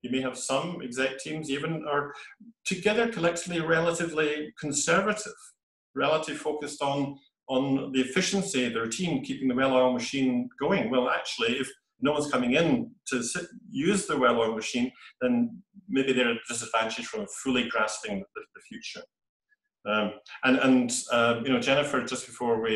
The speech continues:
we, we started, was talking about, uh, this is listening to the voice of customer. You know, there's, there's, uh, an issue potentially here, uh, in, in her experience, emerging experience of,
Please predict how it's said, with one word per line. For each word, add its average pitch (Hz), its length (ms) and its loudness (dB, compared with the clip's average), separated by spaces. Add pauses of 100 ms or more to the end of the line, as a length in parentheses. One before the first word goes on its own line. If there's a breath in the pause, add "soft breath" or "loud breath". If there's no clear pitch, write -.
(100)
we, 110 160 -6
we 110 80 -10
started, 135 400 0
was - 160 -10
talking 123 260 -2
about, 117 220 2 (520 loud breath)
uh, 110 380 0 (240)
this 120 220 -10
is - 80 -12
listening 240 260 -2
to - 100 -10
the 226 60 -2
voice 220 140 -2
of - 80 -16
customer. 147 440 -2 (240 soft breath)
You 135 60 -4
know, 123 220 0 (340)
there's, 135 240 0
there's, 139 200 2
uh, - 560 -6
an - 40 0
issue 240 220 0
potentially 139 480 -2
here, 120 440 2
uh, 107 320 0
in, 117 160 -6
in 117 60 -6
her 147 240 2
experience, 117 640 -4
emerging 135 420 2
experience 113 580 -4
of, 117 80 -6